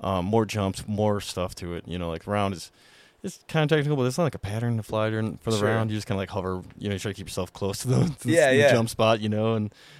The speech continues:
Speaker 1: work your way in and just be aware of, like, your airspace. And you're really close to your jump. That's so crazy thing about a Round. You're, like, so close to your jump partner a lot of times, you know,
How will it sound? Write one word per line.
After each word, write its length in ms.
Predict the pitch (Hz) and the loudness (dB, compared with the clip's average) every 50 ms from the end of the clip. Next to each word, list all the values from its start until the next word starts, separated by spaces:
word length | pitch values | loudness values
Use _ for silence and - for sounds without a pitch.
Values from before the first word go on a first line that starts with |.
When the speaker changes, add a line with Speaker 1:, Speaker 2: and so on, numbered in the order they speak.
| - _ - | -20 _ -6
Speaker 1:
work 180 | 110 117 110 - | -4 -4 -2 0
your 100 | 107 104 | 2 4
way 160 | 104 104 101 | 6 6 6
in 80 | 101 104 | 6 4
and 80 | 98 | 2
just 100 | 95 95 - | 0 0 -2
be 60 | 98 | 0
aware 240 | 95 92 92 92 92 | 0 0 0 -2 -2
of, 80 | 90 | -2
like, 140 | 92 92 - | -4 -4 -4
your 180 | 87 90 90 90 | -4 -4 -4 -4
airspace. 320 | - - 90 98 101 - - - | -4 -4 -4 -4 -4 -4 -8 -8
And 360 | - 104 107 101 95 - - _ _ _ _ _ _ - | -6 -4 -4 -4 -6 -8 -14 _ _ _ _ _ _ -8
you're 180 | - 185 202 214 | -6 -4 -2 0
really 140 | 190 151 127 | 0 0 -2
close 240 | - - 170 92 98 | -2 -4 -4 -6 -6
to 80 | - - | -6 -8
your 80 | 85 82 | -10 -8
jump. 240 | - 87 87 90 - | -6 -6 -6 -4 -4
That's 140 | 104 113 - | -4 -4 -4
so 40 | 110 | -4
crazy 280 | - - 95 90 90 | -6 -6 -8 -8 -6
thing 140 | - 90 87 | -8 -8 -6
about 160 | 87 87 85 | -4 -4 -4
a 20 | 85 | -4
Round. 260 | 87 87 87 87 90 | -4 -4 -4 -4 -4
You're, 80 | 95 92 | -6 -6
like, 100 | 90 90 | -8 -6
so 240 | - - 107 98 95 | -6 -4 -4 -4 -4
close 200 | 95 104 98 98 - | -4 -4 -6 -6 -6
to 40 | |
your 60 | 92 - | -10 -8
jump 200 | 92 90 98 - | -8 -8 -4 -2
partner 240 | 104 104 104 107 | -2 -2 -2 -2
a 40 | 104 | -2
lot 100 | 104 104 | -2 -2
of 80 | 107 104 | -2 -2
times, 320 | - 113 113 117 120 113 | -2 -2 0 0 -2 -2
you 60 | 113 | 0
know, 200 | 113 120 123 131 | 0 0 -2 -4